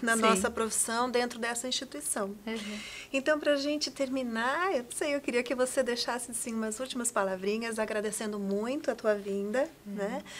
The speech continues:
Speaker 1: É, bom, os últimos agradecimentos eu faço depois.
Speaker 2: <laughs>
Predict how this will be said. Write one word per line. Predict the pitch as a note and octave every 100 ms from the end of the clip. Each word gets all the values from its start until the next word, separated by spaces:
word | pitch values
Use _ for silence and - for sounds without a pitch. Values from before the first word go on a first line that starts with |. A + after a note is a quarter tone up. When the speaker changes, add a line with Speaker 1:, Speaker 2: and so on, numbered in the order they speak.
| - - - -
Speaker 1:
É, | G3 G3 G3 F#3+ F#3+ F#3+
bom, | G#3+ A3 A3
os | A3
últimos | C4+ C#4 C4
agradecimentos | A#3+ A3+ G#3+ G#3 A#3+ C#4
eu | D4
faço | - B3+
depois. | C4+ F4+
Speaker 2:
<laughs> | A3+ D4+ - C#4+ D#4 - -